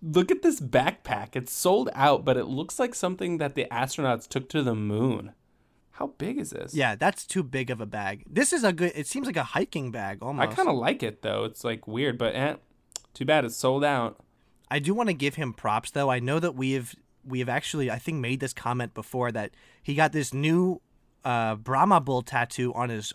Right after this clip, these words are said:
Speaker 2: arm of the realistic demon skull.
Speaker 1: <laughs>
Speaker 2: Um, but then he keeps his branding with the old tattoo.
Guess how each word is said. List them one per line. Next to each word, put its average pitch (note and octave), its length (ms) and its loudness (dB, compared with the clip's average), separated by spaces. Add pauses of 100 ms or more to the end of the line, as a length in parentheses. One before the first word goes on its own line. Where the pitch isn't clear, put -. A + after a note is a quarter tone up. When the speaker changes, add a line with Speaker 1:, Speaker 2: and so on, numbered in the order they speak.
Speaker 2:
arm D3+ 340 2
of A#2+ 100 -4
the B2+ 100 -2
realistic B2+ 760 -2
demon C3 420 -2
skull. A#2 500 -4
Speaker 1:
<laughs> - 60 -10 (340)
Speaker 2:
Um, B2 220 2
but D#3 140 4
then E3 180 4
he D3 160 -4
keeps - 380 -2
his D#3+ 160 0
branding B2+ 720 -2
with C#3 200 -2
the B2 200 -6
old A#2 240 -2
tattoo. A#2+ 540 -2